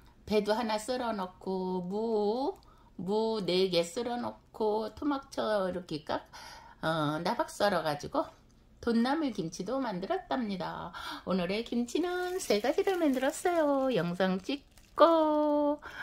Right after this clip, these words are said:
찰칵 찍으면서, 음, 계절의 왕 오월이랍니다. 오월은 오월 오 일 목요일은 어린이날,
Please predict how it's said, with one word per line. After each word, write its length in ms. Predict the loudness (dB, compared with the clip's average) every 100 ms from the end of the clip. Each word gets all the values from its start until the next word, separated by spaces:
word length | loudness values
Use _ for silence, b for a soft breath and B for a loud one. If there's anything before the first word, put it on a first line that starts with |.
| B B B
찰칵 760 | 4 6 8 8 8 8 2 0
찍으면서, 920 | 2 4 2 0 -2 2 4 4 2 B B B B B B B B B B -4
음, 480 | 0 0 0 0 4
계절의 480 | 4 6 4 4 4
왕 240 | 4 2 2
오월이랍니다. 1000 | 4 4 2 0 2 2 2 0 0 0
오월은 680 | 0 2 2 4 2 0 -6 B B B B B B
오월 760 | 2 4 6 6 6 4 2 -6 b b b -2
오 160 | 2 4
일 460 | 4 4 4 2 0
목요일은 640 | -2 0 4 4 4 2 2 2 2 0 -2 -8 b b b -20 -20 -20 -20 -20 -20 -20 -2
어린이날, 840 | 6 8 8 6 2 0 -2 -8